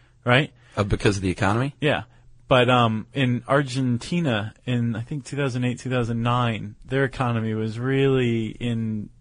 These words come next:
Speaker 1: shambles, and there were bartering clubs everywhere.
Speaker 2: Well, yeah, and in, in places where there's natural disasters,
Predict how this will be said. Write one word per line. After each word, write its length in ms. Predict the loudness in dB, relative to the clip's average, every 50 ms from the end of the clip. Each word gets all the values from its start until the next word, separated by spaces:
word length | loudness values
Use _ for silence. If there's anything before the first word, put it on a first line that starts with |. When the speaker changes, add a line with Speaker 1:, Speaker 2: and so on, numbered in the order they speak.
| -20 _ -12
Speaker 1:
shambles, 640 | -6 -4 -2 -2 -2 -2 -2 -4 -6 -6 -8 -8 -6
and 260 | -4 -2 -2 0 2
there 100 | 2 2
were 120 | 2 2 0
bartering 480 | -2 0 0 0 2 2 0 -2 -4 -6
clubs 480 | -4 -4 -4 -4 -4 -8 -14 -16 -12 -6
everywhere. 640 | -4 -4 -2 -2 -2 -2 -2 -4 -4 -6 -8 -8 -12 -4 2
Speaker 2:
Well, 140 | 4 6 6
yeah, 200 | 8 8 6 6
and 100 | 6 4 2
in, 140 | 2 0 -2
in 320 | -2 0 0 0 0 0
places 440 | 0 0 0 0 0 0 -4 -4 -2
where 100 | -2 0 0
there's 200 | 0 -2 -2 -2
natural 340 | -2 -2 -2 -2 -4 -4
disasters, 760 | -4 -4 -4 -2 -2 0 0 -2 -2 -4 -4 -4 -4 -6 -8